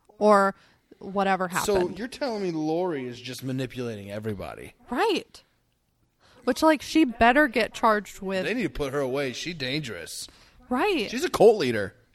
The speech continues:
Speaker 1: She is literally a Black Widow.
Speaker 2: She's a, she could, she talks you into doing her dirty work because it's,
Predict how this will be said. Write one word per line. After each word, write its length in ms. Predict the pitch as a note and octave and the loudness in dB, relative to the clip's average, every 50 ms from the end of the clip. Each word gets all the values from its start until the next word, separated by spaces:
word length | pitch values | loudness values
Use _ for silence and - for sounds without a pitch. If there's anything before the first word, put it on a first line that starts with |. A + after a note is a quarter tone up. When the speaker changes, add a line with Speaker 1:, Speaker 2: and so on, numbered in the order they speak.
| _ _ _ _ _ _ _ _ _ _ | _ _ _ _ _ _ _ _ _ _
Speaker 1:
She 380 | - - - - C4+ C#4 D#4 | -20 -14 -8 -6 -4 -2 -2
is 180 | E4 D#4+ - - | -2 -4 -4 -4
literally 400 | C4 B3+ B3+ C#4+ D#4 D#4 D#4+ D#4 | -4 -2 0 0 0 0 0 -2
a 60 | C#4+ | -2
Black 340 | A#3 B3+ A#3+ A#3 A3+ A#3 - | -2 0 0 0 -2 -2 -4
Widow. 300 | A#3+ A3+ F#3+ E3 - - F#3+ | -4 -2 -2 -2 -4 -6 -8
Speaker 2:
She's 380 | - - - F#3 F#3 E3 F3 | -8 -8 -6 -6 -6 -2 0
a, 260 | F3+ D#3 D3 C#3 B2 - | 0 2 2 0 -4 -6
she 180 | - - F3+ | -6 -6 -6
could, 240 | E3+ G3 G3 E3 - | -6 -8 -10 -10 -8
she 140 | - - F#3 | -6 -6 -6
talks 360 | E3 - F#3+ F3+ F3 - - | -2 0 0 0 0 0 0
you 100 | F#3 E3+ | 2 2
into 140 | E3+ F3 E3 | 2 2 0
doing 300 | D3+ D#3 D#3+ E3+ E3 D#3+ C#3+ | 2 2 2 2 2 2 0
her 100 | D3+ D#3 | -2 -2
dirty 260 | C#3 D3 D#3+ F#3 A3 | 0 0 0 0 0
work 360 | E3+ B2 A#2 A2+ A2+ A2 - C3 | -2 -4 -4 -6 -8 -10 -12 -16
because 440 | C3 - - C3+ C3 C3 B2+ B2 | -12 -6 -4 -4 -4 -4 -6 -8
it's, 420 | A#2 A#2 A2+ - - - - - | -12 -14 -14 -14 -16 -16 -16 -18